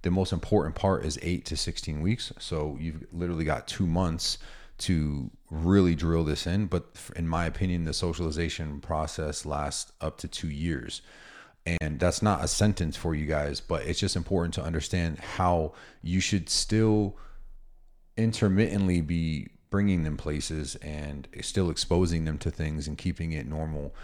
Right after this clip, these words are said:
especially if it's gonna be a part of their life. Like, for example, traveling.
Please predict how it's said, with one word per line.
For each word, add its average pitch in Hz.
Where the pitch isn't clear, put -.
especially -
if 80
it's 80
gonna 78
be 76
a 67
part 78
of 69
their 67
life. 69
Like, 76
for 82
example, 71
traveling. 69